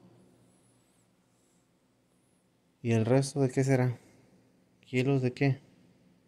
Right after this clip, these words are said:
De hidrógeno. Si eso se quema bien,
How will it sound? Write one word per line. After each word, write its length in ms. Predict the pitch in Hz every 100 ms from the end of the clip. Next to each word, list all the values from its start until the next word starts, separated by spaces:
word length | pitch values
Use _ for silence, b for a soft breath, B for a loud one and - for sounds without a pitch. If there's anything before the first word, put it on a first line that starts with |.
| -
De 120 | 104
hidrógeno. 640 | 98 104 117 123 120 117 - b b b b b _ _ _ _ _ _ _ _ _ _ _
Si 280 | 139 135 156
eso 280 | 180 226
se 220 | 220 170 -
quema 340 | 151 170 185
bien, 560 | 151 131 131 143 139